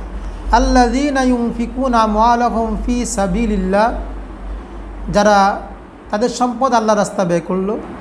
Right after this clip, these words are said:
"সুম্মা লা ইউতবিউনা মা আনফাকু মান্নাম ওয়ালা আযা",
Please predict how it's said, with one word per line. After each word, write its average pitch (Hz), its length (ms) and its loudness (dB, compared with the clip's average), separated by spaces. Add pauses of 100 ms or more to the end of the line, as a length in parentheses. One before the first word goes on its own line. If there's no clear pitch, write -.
(120)
"সুম্মা 262 480 4
লা 240 200 4
ইউতবিউনা 220 720 -2
মা 220 300 2
আনফাকু 214 920 -2
মান্নাম 208 880 0
ওয়ালা 190 300 2
আযা", 165 580 2